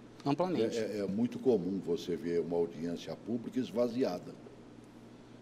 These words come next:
Speaker 2: Isso, lamentavelmente, e olha que tem sido feito até pelos governos,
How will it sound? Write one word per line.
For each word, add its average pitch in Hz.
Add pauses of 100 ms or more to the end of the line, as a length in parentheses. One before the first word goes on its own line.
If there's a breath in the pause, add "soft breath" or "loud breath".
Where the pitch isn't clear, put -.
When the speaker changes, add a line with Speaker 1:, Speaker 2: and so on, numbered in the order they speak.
Speaker 2:
Isso, 110
lamentavelmente, 104 (260 loud breath)
e 117
olha 139
que 135
tem 139
sido 135
feito 120
até 87
pelos 85
governos, 82